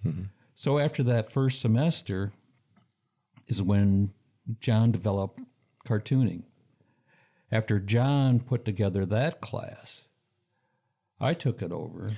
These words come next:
Speaker 1: I can't imagine John Hutton teaching cartooning.
Speaker 2: Cartooning, from his view, was more technical.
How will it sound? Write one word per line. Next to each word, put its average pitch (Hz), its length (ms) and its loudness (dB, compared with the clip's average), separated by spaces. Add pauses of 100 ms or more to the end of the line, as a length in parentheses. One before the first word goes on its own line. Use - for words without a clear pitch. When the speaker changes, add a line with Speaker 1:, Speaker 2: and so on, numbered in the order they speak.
(240)
Speaker 1:
I 107 80 -4
can't 143 260 2
imagine 110 380 6
John 92 240 0
Hutton 78 300 -4
teaching - 300 -6
cartooning. 76 580 -8 (240)
Speaker 2:
Cartooning, 165 640 2
from 120 220 2
his 160 400 2
view, 90 420 -6 (240)
was 107 180 2
more 117 260 4
technical. - 680 -6